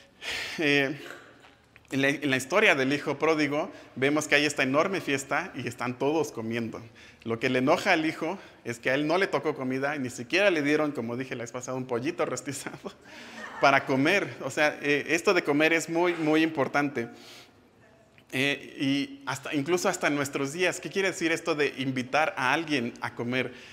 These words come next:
Cuando tú invitas a alguien a comer, lo que le estás diciendo es, "Quiero ser tu amigo, quiero tener una relación contigo, quiero tener amistad contigo".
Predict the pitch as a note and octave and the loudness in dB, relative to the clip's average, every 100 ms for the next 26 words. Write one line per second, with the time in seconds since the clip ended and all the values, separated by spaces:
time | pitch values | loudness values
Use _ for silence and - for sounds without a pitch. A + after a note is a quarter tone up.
0 | - - C3+ C3+ C3+ F#3+ F3+ F3+ F3 - | -20 -2 0 0 0 0 0 0 -2 -2
1 | C#3+ C3 - E3+ E3 C#3 D3 - - - | -4 -4 -2 -2 -2 -4 -4 -10 -8 -4
2 | A#2+ A#2+ C3 D#3+ - - B2+ B2 C3+ C3+ | -2 -2 0 -2 -4 -10 -10 -4 -4 0
3 | F#3 F3+ - E3+ D#3+ D#3 - - - - | -2 -2 -4 0 0 -2 -8 -20 -10 0
4 | D#3 D3+ C#3+ C3+ C3 E3 C#3 - - - | 0 2 -2 -2 -2 -2 -4 -8 -14 -20
5 | - C#3+ D3+ C#3+ C#3 C#3 C#3 C3+ A#2+ A#2 | -4 0 0 0 -2 0 -2 0 0 0
6 | - D3+ E3 C#3+ A#2 C3 A#2+ A#2 D3 D#3 | 0 -4 -2 -4 -4 -2 -2 -2 -2 -2
7 | C#3 C3 C#3 - - - - A#2 B2+ B2 | -2 0 0 -2 -12 -20 -2 0 0 -2
8 | - D3+ E3+ D3+ - - - A#2+ A#2 C3 | 2 2 2 0 -14 -20 -8 -6 -2 -2
9 | A#2+ A2 | -2 -4